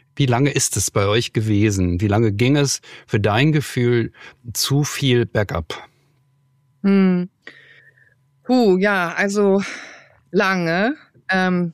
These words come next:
Speaker 2: ich überlege jetzt gerade mal, wann.
Speaker 1: Ja, ja, was ist lange?
Speaker 2: Ja, ja, ich überle-, ich muss mal kurz drüber nach-
Speaker 1: Zwei, vier, sechs, acht, zehn Jahre.
Speaker 2: Ich würd sagen, ähm, acht, acht,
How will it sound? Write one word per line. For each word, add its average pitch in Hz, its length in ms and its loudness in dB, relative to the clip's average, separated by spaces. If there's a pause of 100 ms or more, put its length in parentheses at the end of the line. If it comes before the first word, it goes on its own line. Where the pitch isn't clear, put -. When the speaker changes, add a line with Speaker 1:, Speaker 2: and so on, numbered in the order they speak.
Speaker 2:
ich - 140 -14
überlege 196 340 0
jetzt 196 280 -6
gerade 180 280 -4
mal, 175 400 -4
wann. 170 280 -2
Speaker 1:
Ja, 98 40 2
ja, 139 220 2
was 107 200 -2
ist 151 200 -4
lange? 92 420 -2
Speaker 2:
Ja, 214 160 2
ja, 226 300 0
ich - 160 -10
überle-, 185 260 -2
ich 185 140 -10
muss 220 200 -6
mal 202 140 -4
kurz - 360 -6
drüber 190 260 -2
nach- 185 160 0
Speaker 1:
Zwei, 147 160 0
vier, 180 160 -2
sechs, 151 260 -2
acht, 135 180 -4
zehn 101 480 -2 (280)
Jahre. 95 440 -2 (160)
Speaker 2:
Ich 220 220 -4
würd 220 240 -2
sagen, 202 720 0
ähm, 185 800 0 (1700)
acht, - 560 -4 (680)
acht, - 540 -6